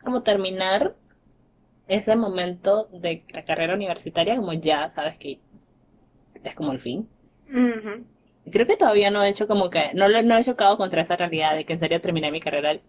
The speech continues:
Speaker 1: ya y voy a ser licenciada y voy a tener como un diploma universitario.
Speaker 2: Creo que ya eres licenciada.
Speaker 1: Sí, supongo que sí.
Speaker 2: Ujú.
Speaker 1: Pero es como bien fuerte, o sea, no me siento licenciada, me siento estudiante todavía.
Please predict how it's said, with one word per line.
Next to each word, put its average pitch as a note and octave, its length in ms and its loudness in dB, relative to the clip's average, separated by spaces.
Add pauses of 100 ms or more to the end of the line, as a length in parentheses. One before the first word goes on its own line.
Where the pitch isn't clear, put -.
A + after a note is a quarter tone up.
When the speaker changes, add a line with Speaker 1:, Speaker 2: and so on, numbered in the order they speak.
(140)
Speaker 1:
ya E3 320 0
y G#3 60 2
voy E3 100 -2
a D#3 80 0
ser D3+ 240 -6
licenciada D#3 720 -2
y F3 60 0
voy D#3 100 -2
a C#3+ 60 -6
tener C3 500 -8
como D3+ 200 -14
un C#3+ 60 -16
diploma D3+ 360 -6
universitario. F3+ 1040 2
Speaker 2:
Creo C#4+ 120 0
que G4 120 0
ya A3 140 4
eres G3 120 2
licenciada. E3+ 680 -2 (260)
Speaker 1:
Sí, A3 300 -2
supongo G3+ 260 -4
que A3 80 -2
sí. G3 480 -6
Speaker 2:
Ujú. B3+ 400 -4 (720)
Speaker 1:
Pero G#3+ 220 4
es G3+ 100 -6
como C#4+ 200 4
bien A3 340 2
fuerte, G#3 420 0
o G3+ 60 4
sea, G3+ 100 4
no G3+ 100 2
me A3 120 0
siento A3+ 200 2
licenciada, F3+ 800 0 (240)
me G3 140 -6
siento G#3 500 0 (100)
estudiante E3+ 540 -6
todavía. - 480 -10